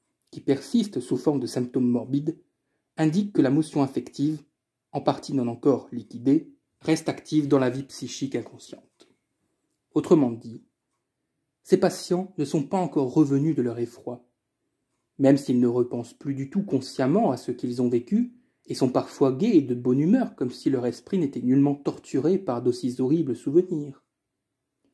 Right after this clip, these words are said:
Compte tenu des réflexions qui précèdent, je n'ai pas été surpris, et vous ne le serez pas non plus,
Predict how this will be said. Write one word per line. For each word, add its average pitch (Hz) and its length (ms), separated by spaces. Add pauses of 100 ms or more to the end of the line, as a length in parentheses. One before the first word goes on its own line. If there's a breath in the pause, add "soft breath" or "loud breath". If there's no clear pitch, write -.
(500)
Compte 220 240
tenu 180 220
des 147 100
réflexions 127 460
qui 143 140
précèdent, 120 720 (640)
je 156 100
n'ai 180 120
pas 254 160
été 151 180
surpris, - 760 (400)
et 143 60
vous 127 100
ne 123 60
le 123 60
serez 123 300
pas 120 180
non 120 180
plus, 202 360